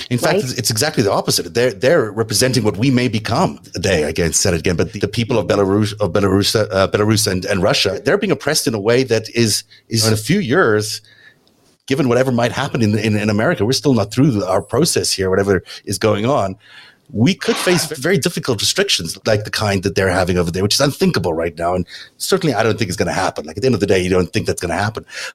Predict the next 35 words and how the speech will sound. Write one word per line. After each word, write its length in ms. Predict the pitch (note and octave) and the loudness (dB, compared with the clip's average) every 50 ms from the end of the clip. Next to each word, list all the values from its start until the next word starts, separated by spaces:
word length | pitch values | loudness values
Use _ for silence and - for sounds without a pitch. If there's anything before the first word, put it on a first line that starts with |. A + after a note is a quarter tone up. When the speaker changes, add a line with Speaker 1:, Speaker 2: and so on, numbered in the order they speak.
| _ | _
Speaker 1:
But 160 | - B2+ C3 | -2 2 2
it 100 | C#3 C#3 | 2 2
is 280 | F#3 B3+ C#4 C4+ - - | 2 2 2 0 -2 -4
all, 500 | - C3+ D#3 F#3+ G3 F#3 F3 E3+ D#3+ G#2+ | -2 2 2 2 2 2 0 -4 -4 -4
uh, 60 | A2 | -4
this, 240 | G#2+ G#2+ A#2 A2 - | -4 -2 -4 -4 0
they're 160 | - F#3+ A#3 | 0 0 0
suffering 400 | - - G3 G3+ - - E3 C3+ | 0 -2 -4 -4 0 0 2 2
in 80 | B2+ A#2+ | 0 0
a 40 | A2 | 0
way 380 | A2 B2 C3+ C3+ C3 B2+ - - - - - - | 2 2 2 2 2 -2 -4 -10 -18 -20 -10 -4
that 80 | G#2 | -2
we 100 | A2+ C3+ | 0 0
can't 260 | G#2+ - C#3+ C3 A2+ | 0 0 0 0 0
imagine. 560 | A#2 G#2+ G#2+ A2+ A#2+ C3 A#2 F2+ F2 E2+ E2+ - _ - - - - - _ | 0 2 2 2 2 2 0 -2 -4 -6 -10 -14 _ -18 -20 -20 -20 -10 _
Uh, 240 | - G2+ F#2+ G2+ G#2 - | -2 0 0 0 0 0
and 80 | A#2+ A#2+ | 0 -2
that's 160 | D#3 E3 - | -2 0 0
why 80 | G3+ E3+ | 0 0
it's 100 | - - | 0 -2
so 160 | - F3 D#3 | -2 0 0
important 380 | C#3+ - - C#3 D3 A#2+ G#2+ | 0 0 0 0 0 2 0
in 80 | G2+ F#2 | 0 2
my 160 | G2 G2 G#2+ | 2 2 2
mind 260 | G#2 G2+ F#2+ F#2+ F#2+ | 2 2 2 2 2
that 220 | E2+ F#2+ E2+ - - | 2 0 -2 -2 -6
we 360 | A2 G#2+ G#2 G#2 A2 G#2+ G2+ G#2+ | -6 -4 -2 0 0 0 0 -2
are 260 | G#2+ B2 D#3+ G3+ G3 | -2 0 2 2 4
really 220 | C3 G#2 G2 G2 F2 | 4 2 2 0 -4
tough 320 | - - G2+ E2+ - - | -4 -4 -2 -4 -2 -2
on, 240 | F#2+ F#2+ F2 E2+ E2 - - - - - - - - | -2 -2 -2 -2 -6 -8 -12 -14 -16 -16 -14 -6 -2
on, 240 | F2+ F2 F2 E2+ - - | 0 0 0 0 -2 -2
on 140 | - F2 F2+ | -2 -2 -2
specifically 760 | - - - - - - - C#3+ - A#2+ G2+ - G2 F#2+ F2+ | 0 0 -2 -2 0 0 -2 0 0 -2 -2 0 -2 -2 -2
Putin, 460 | - - - A2 G#2 - - - G#2+ | 0 0 0 2 2 2 0 -2 -6